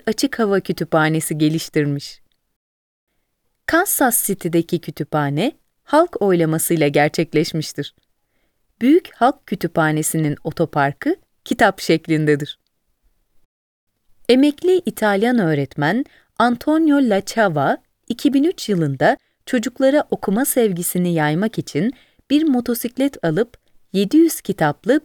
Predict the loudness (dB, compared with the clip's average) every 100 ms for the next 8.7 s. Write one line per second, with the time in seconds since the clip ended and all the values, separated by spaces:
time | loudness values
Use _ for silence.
0 | 0 -2 0 0 2 0 -2 -6 -6 0
1 | 0 2 0 -2 -2 0 0 -2 -6 -10
2 | _ _ _ _ _ _ _ _ _ _
3 | _ _ 0 2 2 2 2 2 0 -2
4 | -2 0 -2 -2 -10 _ _ _ _ _
5 | _ _ _ -4 -2 0 0 0 -2 0
6 | 2 0 -4 _ _ 0 0 0 -4 -4
7 | -4 0 0 2 0 -4 -2 0 2 0
8 | -2 0 0 0 0 -2 -2